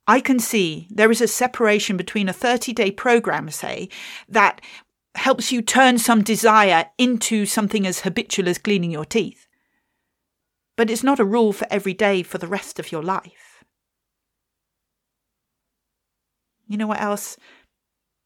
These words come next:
Maybe it's not about doing all of these one things every day, meditation, yoga, writing, walking the dog, blah, but is about finding your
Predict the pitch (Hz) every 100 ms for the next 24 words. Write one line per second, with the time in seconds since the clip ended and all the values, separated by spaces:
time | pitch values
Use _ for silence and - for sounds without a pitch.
0 | _ _ _ - 208 190 - 190 180 -
1 | 180 165 - 175 165 160 _ 196 185 165
2 | - 160 147 165 170 165 156 180 160 160
3 | 160 156 156 156 - - - - - -
4 | 160 156 170 156 - 147 - - 170 160
5 | 147 151 - 180 160 156 - 156 - -
6 | 165 160 170 165 - 147 160 - - 151
7 | 147 156 160 - _ _ _ _ _ _
8 | _ _ _ _ _ _ _ 196 196 240
9 | 247 240 220 190 - - 185 180 180 170
10 | 170 _ _ - 180 180 165 165 165